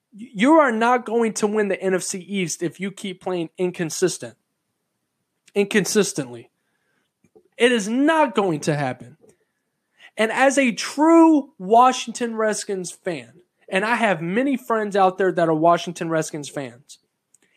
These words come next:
it hurts. It hurts me to say that, "Washington, you gotta do better or you're not gonna do squat." Because you look at the N F C East right now,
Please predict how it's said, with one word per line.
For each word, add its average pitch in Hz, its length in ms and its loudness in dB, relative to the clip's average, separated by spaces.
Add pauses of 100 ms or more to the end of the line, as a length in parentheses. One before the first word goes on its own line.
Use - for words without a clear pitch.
(400)
it 269 220 2
hurts. - 880 -2 (920)
It 269 320 2 (340)
hurts - 880 0 (200)
me 196 600 -2
to 190 200 -4
say 208 380 0
that, 165 240 -2
"Washington, 196 720 2
you 180 260 -6
gotta 196 260 2
do 196 200 -4
better 156 460 -2 (200)
or 175 200 4
you're 190 220 0
not 196 200 -2
gonna 180 220 -2
do 170 160 -4
squat." - 760 -4 (960)
Because 185 380 -2
you 185 80 -4
look 233 240 4
at 320 140 2
the 277 80 -2
N 247 140 0
F 233 80 -2
C 226 180 -8
East 208 320 -6
right 165 200 0
now, 131 280 -12